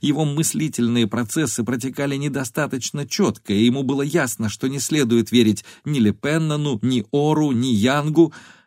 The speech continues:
но, тем не менее, он поверил им и перепугался. "Нет", ответил таукитянин, с этим покончено.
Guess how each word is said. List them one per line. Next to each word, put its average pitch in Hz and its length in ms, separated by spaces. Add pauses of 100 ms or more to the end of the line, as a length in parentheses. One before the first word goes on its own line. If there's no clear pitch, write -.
(300)
но, 160 140
тем 156 260
не 147 100
менее, 143 340
он 139 140
поверил 135 560
им 139 160
и 123 160
перепугался. 123 960 (1200)
"Нет", 92 600 (400)
ответил 104 440
таукитянин, 82 760 (400)
с - 140
этим 98 380
покончено. 104 880